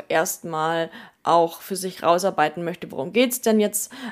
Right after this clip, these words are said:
ähm, wo will ich denn überhaupt hin und was kann ich denn da jetzt auch konkret tun? Das heißt, die Methode, die ich jetzt vorstelle, ist sozusagen eine Methode, mit der man so eine gewisse Struktur in ein ungeplantes Coaching-Gespräch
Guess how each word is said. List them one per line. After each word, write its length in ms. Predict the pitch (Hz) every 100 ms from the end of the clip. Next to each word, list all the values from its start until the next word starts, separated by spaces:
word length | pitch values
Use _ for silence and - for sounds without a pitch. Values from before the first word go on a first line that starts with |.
| -
ähm, 280 | 170 165 175
wo 140 | 185
will 120 | 190 202
ich 100 | 202
denn 160 | 160
überhaupt 420 | 170 175 160 156
hin 320 | - 226 233 226
und 400 | 143 180 165 -
was 440 | 127 170 - - -
kann 220 | 175 160
ich 80 | 165
denn 160 | 160
da 120 | 147
jetzt 140 | 120 -
auch 140 | -
konkret 540 | - 175 - 151 - -
tun? 300 | - 165 147
Das 120 | -
heißt, 380 | 220 269 269 - - - 330 311 277 208
die 80 |
Methode, 480 | 208 196 233 262 247
die 120 | 202
ich 80 | 196
jetzt 180 | 185 -
vorstelle, 1000 | - 247 285 294 262 240 240 247 247 -
ist 260 | - 220 -
sozusagen 520 | 214 214 190 202 190
eine 180 | 180 175
Methode, 440 | 170 - 208 208
mit 220 | 185 -
der 160 | 175 185
man 380 | 190 185 185 185 240 214
so 220 | - - 208
eine 120 | 196
gewisse 400 | 190 208 247 226
Struktur 840 | - - 185 - - 254 277 269
in 160 | 139 220
ein 200 | 208 190
ungeplantes 880 | 196 220 214 185 165 175 175 180 - - 226 _
Coaching-Gespräch 1300 | - 185 185 190 180 180 180 - - - 151 160 -